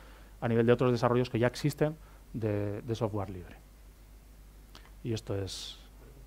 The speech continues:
es todo. ¿Preguntas? ¿Dudas?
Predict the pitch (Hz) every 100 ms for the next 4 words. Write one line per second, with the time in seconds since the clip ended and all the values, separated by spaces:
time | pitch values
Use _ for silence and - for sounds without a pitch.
0 | - 113 - 90 92 - - - - -
1 | 113 127 156 156 - - - - 120 127
2 | 135 131 - -